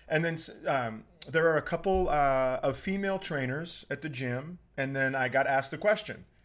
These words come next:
"Why not a female?" And I didn't answer it,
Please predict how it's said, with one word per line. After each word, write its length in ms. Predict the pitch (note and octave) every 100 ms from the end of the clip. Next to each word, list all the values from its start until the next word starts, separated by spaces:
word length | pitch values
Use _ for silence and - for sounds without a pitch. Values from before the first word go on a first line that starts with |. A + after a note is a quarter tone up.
| _ _ _
"Why 260 | - B2 C3
not 180 | D3 D3+
a 40 |
female?" 540 | D3 A#3 A3 B2 A2 A#2
And 120 | C3
I 40 |
didn't 200 | C3 D3+
answer 400 | E3 F3 - A#2
it, 220 | G#2 -